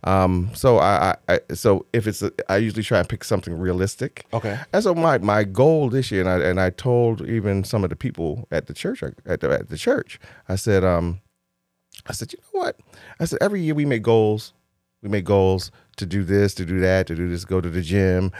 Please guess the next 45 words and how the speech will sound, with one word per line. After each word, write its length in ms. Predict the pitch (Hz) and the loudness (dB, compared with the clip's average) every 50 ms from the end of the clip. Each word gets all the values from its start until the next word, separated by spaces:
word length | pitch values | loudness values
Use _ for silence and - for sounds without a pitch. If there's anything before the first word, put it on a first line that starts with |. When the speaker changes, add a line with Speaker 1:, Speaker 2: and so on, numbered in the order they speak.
| 113 - | -12 -10
Speaker 1:
I'm 100 | - 90 | -8 -4
gonna 160 | 95 98 95 | -2 -2 -2
go 100 | 95 98 | 0 0
to 60 | 95 95 | 0 -2
the 20 | 90 | -2
gym. 260 | 80 92 95 95 92 | -2 0 0 0 0
I'm 60 | 92 85 | 0 0
gonna 180 | 90 87 92 - | 0 -2 -2 -2
eat 240 | 113 117 104 - 82 | -2 -4 -4 -2 0
better. 380 | 92 101 98 95 95 95 95 | 2 2 4 4 4 4 4
I'm 100 | 95 95 | 2 2
gonna 160 | 90 92 90 87 | 0 -2 -2 -2
do 140 | 76 90 92 | -2 -2 0
this." 260 | 101 101 98 95 - | 0 0 0 0 -2
And, 120 | 90 73 71 64 53 - | -4 -6 -6 -6 -4 -4
and, 220 | - - 147 165 | -4 -4 -4 -4
yeah, 180 | 160 139 123 - - | -2 -2 -2 -2 -2
and 160 | 127 120 117 | -4 -4 0
some 360 | - 139 139 143 139 131 123 | 2 2 2 4 2 0 0
goals 300 | 117 117 117 117 113 107 | 2 2 4 4 4 2
are 60 | 110 | 0
realistic, 500 | 98 104 104 104 101 101 - 110 107 - - - - - | 2 2 2 2 2 0 0 -4 -6 -6 -10 -20 -20 -14
some 240 | - - 127 110 98 | -4 -2 0 2 2
aren't. 240 | 92 87 87 85 - - - - - | 2 2 2 0 0 -4 -14 -14 -8
I 40 | 165 | -4
said, 80 | 156 147 | 0 0
"But 100 | 147 143 | 2 2
we 120 | 156 180 | 0 0
never 240 | 175 180 190 208 165 | -2 -2 -2 -2 -2
really 260 | 165 170 165 160 143 | -2 0 0 0 -2
sit 580 | 123 - - - - - - - 151 131 - - - | -2 -4 -8 -14 -14 -12 -4 0 0 0 0 2 0
and 180 | 101 98 92 | 2 2 2
we 120 | 98 110 110 | 0 0 2
never 240 | 113 113 110 98 92 _ _ _ _ _ _ _ _ - | 2 0 0 -2 -6 _ _ _ _ _ _ _ _ -2
take 200 | - 123 - - | -2 -2 -2 -2
care 320 | - 127 117 104 95 - | -2 0 2 2 2 2
of 240 | - - 90 85 - | 2 0 0 0 0
our 560 | 82 90 92 90 87 85 87 85 85 90 95 _ _ _ _ _ _ _ _ _ _ _ _ _ _ _ - | 0 0 2 2 2 0 0 -2 -2 -4 -8 _ _ _ _ _ _ _ _ _ _ _ _ _ _ _ -18
spiritual 720 | - - - - - 123 117 117 113 - - 117 107 107 - | -14 -14 -8 0 2 4 4 4 2 0 0 -2 -2 0 0
or, 180 | - 87 73 80 | 0 0 2 2
um, 280 | 90 87 - 92 95 - - | 0 0 -2 -2 -4 -2 0
or 160 | 98 95 69 | 0 0 2
our 280 | 69 92 95 95 69 | 2 0 0 0 0
emotional 520 | 85 92 98 101 107 113 - 117 113 117 123 | 0 0 0 0 0 -2 -4 -4 -4 -4 -4
side." 480 | - - 135 120 127 - - - - | -4 -4 -6 -6 -6 -6 -8 -10 -12